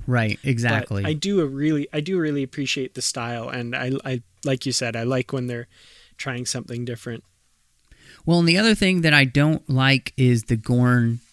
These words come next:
Speaker 1: starship design and, uh, like, the Gorn armor for the invaders, for the planet. I think it's all way too Star Wars-y. Um, it feels
Speaker 2: Mm.
Speaker 1: very much like a Star Wars, like,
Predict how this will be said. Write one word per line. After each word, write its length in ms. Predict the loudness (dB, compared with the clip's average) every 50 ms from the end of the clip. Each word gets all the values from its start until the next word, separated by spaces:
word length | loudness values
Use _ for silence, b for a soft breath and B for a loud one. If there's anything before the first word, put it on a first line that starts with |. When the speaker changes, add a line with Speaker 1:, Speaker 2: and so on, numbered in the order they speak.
| _ _ _ -14
Speaker 1:
starship 540 | -8 -4 0 0 2 2 2 0 -2 0 -2
design 600 | -4 -2 0 2 2 2 2 2 0 -2 -2 -6 _ _ _ _ _ _ -4
and, 600 | 0 0 2 2 2 2 0 0 -2 -2 -4 -6 -8 -8 -8
uh, 180 | -10 -10 -10 -10 -8
like, 280 | -4 -2 -2 -2 -2 -4
the 80 | -6
Gorn 680 | -6 -4 -4 -4 -2 0 2 2 2 2 2 0 -2 -6 _
armor 800 | -4 0 0 2 2 2 2 2 2 2 0 0 0 -2 -4 -8 -14 -18 -20 -18
for 360 | -12 -8 -6 -4 -2 -2 -2
the 400 | -4 -4 -4 -4 -4 -4 -6 -6
invaders, 640 | -6 -8 -6 -4 -4 -2 -2 -2 -2 -2 -4 -6 -8
for 100 | -10 -10
the 80 | -8
planet. 640 | -6 -4 -2 2 2 2 4 4 4 2 0 -2 B B B B B -8
I 40 | -6
think 140 | -4 -4 -4
it's 120 | -6 -8 -8
all 300 | -4 -2 0 2 2 2 4
way 200 | 4 4 4 4
too 240 | 2 0 -2 -2
Star 380 | -2 -2 0 0 2 2 2 2
Wars-y. 540 | 2 2 2 2 0 0 0 -2 -2 -4 -6 -8
Um, 180 | -8 -8 -6 -6
it 180 | -6 -6 -6 -4
feels 220 | -2 -2 0 0
Speaker 2:
Mm. 160 | -2 -2 0
Speaker 1:
very 300 | 2 4 4 6 6 6
much 240 | 4 4 2 0 0
like 120 | -2 -2
a 60 | -2 -2
Star 460 | -4 -6 -4 -2 0 0 2 0 0
Wars, 460 | 0 0 0 0 0 0 0 -2 -2
like, 280 | -2 -2 -2 -4 -8